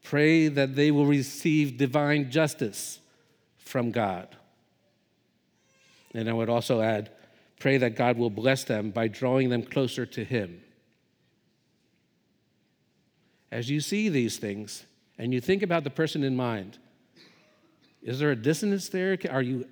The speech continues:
are you able to let go and say, "Okay, God"? Or are you still holding on to that anger where, "Ed, I hear the words you're saying, I just can't do that"? If that's where you are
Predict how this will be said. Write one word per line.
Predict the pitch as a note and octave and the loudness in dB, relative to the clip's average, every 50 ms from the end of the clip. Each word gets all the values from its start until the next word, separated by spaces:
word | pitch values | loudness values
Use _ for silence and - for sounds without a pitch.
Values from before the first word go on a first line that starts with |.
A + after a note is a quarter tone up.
| - | -6
are | - B2 | -4 -2
you | B2+ A#2+ A#2+ B2+ | -2 -2 -2 0
able | B2+ C#3+ F3 F3 G3 | 2 2 2 2 2
to | F3+ F3 D3+ - - - - _ _ _ _ _ _ _ _ _ _ - | 0 0 -2 -4 -8 -14 -20 _ _ _ _ _ _ _ _ _ _ -4
let | - B2 D3 D#3+ D3+ - - | -2 0 0 0 -2 -6 -4
go | - C3+ D3 D#3 | 0 2 2 2
and | C3+ - | 0 0
say, | - B2+ A2 A#2+ | -2 -2 -2 -2
"Okay, | A#2+ B2 - - D#3 C#3+ G#2+ F#2+ F2 - - - _ _ - | -4 -4 -2 0 0 0 0 -2 -6 -10 -18 -20 _ _ -12
God"? | - G#2 G2+ G2 G2+ A2 B2+ - - _ _ _ _ _ _ _ _ _ _ _ _ _ _ _ _ _ _ _ _ _ _ _ _ _ _ | -6 -4 -4 -2 -2 -4 -6 -8 -12 _ _ _ _ _ _ _ _ _ _ _ _ _ _ _ _ _ _ _ _ _ _ _ _ _ _
Or | - A2+ B2 | -8 -6 -4
are | |
you | C3 C3 | -4 -4
still | A#2+ - - F3 E3+ | -2 0 0 0 2
holding | C#3+ E3 E3 D#3 D3+ | 2 2 0 2 2
on | C#3+ D3 C#3 | 2 0 0
to | - - | 0 0
that | C3 B2+ A#2 A#2+ - - - - | 0 0 0 -2 -4 -8 -14 -8
anger | B2+ C3 C#3+ D3 C3 B2+ A#2 G#2+ | -4 -2 -2 0 0 -2 -2 -2
where, | G#2 A2 A#2+ A#2 A#2 G#2 - - - - _ _ _ _ _ _ _ _ _ _ _ _ _ _ _ _ _ _ _ _ _ - | -4 -2 -2 -2 -4 -4 -8 -14 -20 -20 _ _ _ _ _ _ _ _ _ _ _ _ _ _ _ _ _ _ _ _ _ -8
"Ed, | G2+ G#2+ A#2+ B2+ | -6 -6 -4 -4
I | B2 A#2+ | -4 -4
hear | A2+ B2+ C#3+ D3+ | -2 0 2 2
the | C#3+ D#3 | 2 2
words | C3+ C#3+ C#3 B2+ | 2 0 0 0
you're | D3 | -2
saying, | C3+ - B2+ G#2+ G2 F#2+ G2+ G#2 G#2 - _ _ _ _ _ _ _ _ _ _ _ _ _ _ _ _ _ _ _ _ - | -2 -2 -4 -4 -4 -6 -10 -12 -16 -20 _ _ _ _ _ _ _ _ _ _ _ _ _ _ _ _ _ _ _ _ -12
I | G#2 G#2 | -10 -10
just | G2+ G#2 - - | -8 -10 -10 -8
can't | - G#2 G2 | -8 -8 -6
do | - A#2 | -6 -6
that"? | G2 D#2+ - - _ _ _ _ _ _ _ _ _ _ _ _ _ _ _ _ _ _ _ _ _ _ _ _ _ _ _ _ _ _ _ _ _ | -6 -8 -12 -16 _ _ _ _ _ _ _ _ _ _ _ _ _ _ _ _ _ _ _ _ _ _ _ _ _ _ _ _ _ _ _ _ _
If | C3 B2+ G#2 | -4 -2 0
that's | A#2+ C3+ E3 E3 - | 2 0 0 0 0
where | F3+ F3 E3 | 0 2 2
you | D3+ D3+ C#3 C#3+ | 2 2 2 2
are | C#3+ C#3+ B2 A2 G#2+ G#2 A2 A#2+ | 2 2 2 2 -2 -4 -8 -12